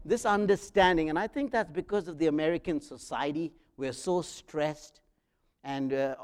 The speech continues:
everybody needs to have some kind of a meditative therapy. So whether it's, uh,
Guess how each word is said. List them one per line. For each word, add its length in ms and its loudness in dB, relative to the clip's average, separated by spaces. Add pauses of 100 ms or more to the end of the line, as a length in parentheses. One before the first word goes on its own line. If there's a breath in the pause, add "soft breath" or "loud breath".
(140)
everybody 540 2
needs 320 2
to 220 -6
have 260 -6
some 260 0
kind 220 -2
of 80 -12
a 60 -6
meditative 840 -4
therapy. 480 -8 (880)
So 240 -2
whether 300 4
it's, 640 2
uh, 100 -10